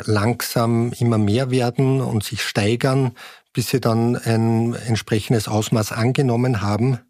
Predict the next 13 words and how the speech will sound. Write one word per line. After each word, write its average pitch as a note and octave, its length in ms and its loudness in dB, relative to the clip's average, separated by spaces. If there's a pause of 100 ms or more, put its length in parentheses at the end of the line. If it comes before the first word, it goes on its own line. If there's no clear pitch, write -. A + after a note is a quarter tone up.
(300)
und, A2+ 400 0
äh, A2 400 0
können A#2 320 0
auch A2 240 -2
sehr - 180 -2
schnell A2 320 0
wieder A2+ 140 2
vergehen A#2 540 0
oder A#2+ 280 0
können A2+ 320 0
auch G#2 240 -4
chronisch G#2+ 460 0
bleiben. F#2 540 -2